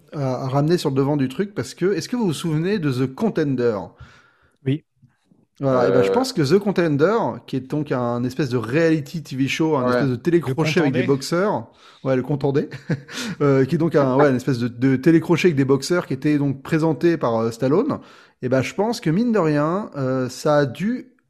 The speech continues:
Speaker 1: inciter
Speaker 2: Oui,
Speaker 1: Stallone à se
Speaker 2: tout
Speaker 1: dire
Speaker 2: à fait,
Speaker 1: que
Speaker 2: ouais.
Speaker 1: il pouvait faire Rocky parce que il s'était remis à faire de la boxe, il était re de nouveau, euh, sur le devant de la scène via la boxe. Et, et à mon avis, ça,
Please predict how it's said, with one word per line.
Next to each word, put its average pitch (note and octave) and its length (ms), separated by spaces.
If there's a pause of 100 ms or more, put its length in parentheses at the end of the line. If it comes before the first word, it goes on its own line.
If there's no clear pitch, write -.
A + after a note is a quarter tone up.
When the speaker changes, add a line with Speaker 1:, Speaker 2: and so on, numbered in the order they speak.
(120)
Speaker 1:
inciter F3+ 460
Speaker 2:
Oui, C#3+ 80
Speaker 1:
Stallone F#3+ 320
à D3 100
se A2+ 60
Speaker 2:
tout B2 80
Speaker 1:
dire D#3 220
Speaker 2:
à - 20
fait, - 160
Speaker 1:
que F#3 160
Speaker 2:
ouais. G3+ 60 (200)
Speaker 1:
il C#3 140
pouvait F#3+ 240
faire F#3+ 220
Rocky D#3 280
parce D#3+ 180
que E3 220 (340)
il - 60
s'était D3 220
remis E3 240
à F3 60
faire D#3+ 180
de - 20
la D3 100
boxe, F3+ 520
il D3 120
était C3+ 280
re C#3 260
de E3+ 80
nouveau, E3+ 480
euh, C3 160
sur C3+ 140
le B2+ 40
devant D3+ 280
de D3 40
la C#3+ 120
scène D3 320
via B2+ 240
la D3+ 80
boxe. - 420 (540)
Et, C#3 680
et C#3 60
à C#3 40
mon C#3+ 140
avis, C#3+ 240
ça, B2 220